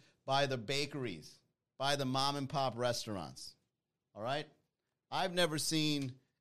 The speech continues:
anything past Latino, uh, maybe some sushi places, right? 'Cause we, you know,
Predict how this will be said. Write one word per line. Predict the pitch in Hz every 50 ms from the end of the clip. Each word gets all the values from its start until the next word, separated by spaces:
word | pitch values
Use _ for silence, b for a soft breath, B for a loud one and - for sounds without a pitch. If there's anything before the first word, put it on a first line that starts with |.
| _ _ -
anything | 131 143 151 147 139 120 147 143 135
past | 127 139 151 131 135 135 135 127 127 - - - _ _ _ _ _ _ _ _
Latino, | - 120 123 123 - - 147 156 160 156 160 156 156 156 156 156 156 151 151 - _ _ _ _ _ _ _ _
uh, | - 107 110 107 104 101 101 90
maybe | 107 139 151 165 160
some | 143 - 175 160 147
sushi | 135 - 147 127 - 123 117
places, | - 127 113 104 101 95 107 113 107 107
right? | 110 117 120
'Cause | - 120 104
we, | 123 131 120 82 71 -
you | 113 127
know, | 110 90 92 92